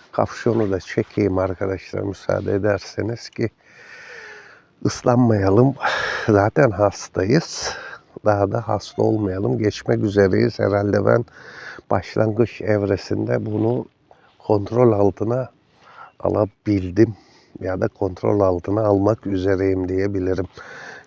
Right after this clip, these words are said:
Yağışlı merceğe su damlası, yağmur damlası gelebilir.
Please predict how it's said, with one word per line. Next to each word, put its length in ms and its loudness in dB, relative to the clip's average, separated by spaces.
Yağışlı 760 4
merceğe 1040 2
su 280 -8
damlası, 560 2
yağmur 440 2
damlası 440 0
gelebilir. 720 2